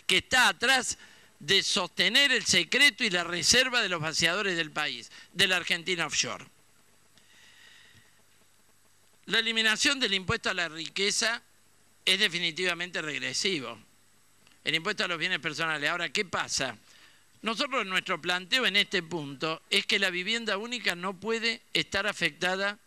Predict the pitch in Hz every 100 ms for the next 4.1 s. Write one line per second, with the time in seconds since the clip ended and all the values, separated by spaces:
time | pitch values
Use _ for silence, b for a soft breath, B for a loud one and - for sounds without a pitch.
0 | _ b b b _ - 156 160 160 156
1 | 180 180 196 190 - - 147 147 165 143
2 | 135 127 147 190 135 127 - B B B
3 | 160 196 - 226 226 220 190 190 180 233